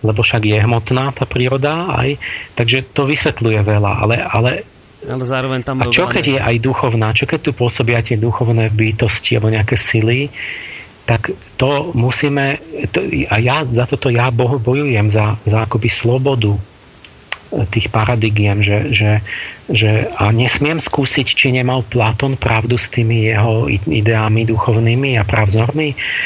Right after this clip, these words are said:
Speaker 1: Prečo nesmiem? Lebo sa bojíte, že by sa to potvrdilo? Prečo nie? Však veda, e, je, je, není definovaná tým, že má byť, e, mo-, nejaká, že musíte vyznávať nejakú ideológiu. Vy môžete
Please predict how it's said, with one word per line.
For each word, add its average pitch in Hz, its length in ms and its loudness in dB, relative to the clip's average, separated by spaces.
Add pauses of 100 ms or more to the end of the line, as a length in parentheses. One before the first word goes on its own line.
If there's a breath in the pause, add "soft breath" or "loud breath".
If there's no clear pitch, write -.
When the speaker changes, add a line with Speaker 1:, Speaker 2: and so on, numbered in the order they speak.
(140 loud breath)
Speaker 1:
Prečo 170 360 0
nesmiem? 101 680 0 (800 loud breath)
Lebo 107 160 2
sa - 160 0
bojíte, 117 560 0
že 120 160 2
by 107 80 -2
sa 101 160 -2
to 131 160 -2
potvrdilo? 135 720 -2 (240 loud breath)
Prečo - 320 -2
nie? 101 240 2 (100)
Však - 300 0 (380 loud breath)
veda, 143 420 0
e, - 80 -10 (720)
je, 123 160 2 (160)
je, 120 320 0
není 147 260 0
definovaná 110 640 2
tým, 113 240 0
že 113 160 2
má 104 100 2
byť, 101 280 0
e, 104 260 0
mo-, 104 180 2
nejaká, 104 540 0 (560 loud breath)
že 104 120 2
musíte 107 360 0
vyznávať 104 560 2
nejakú 104 240 2
ideológiu. 110 580 2
Vy 117 140 2
môžete 117 400 0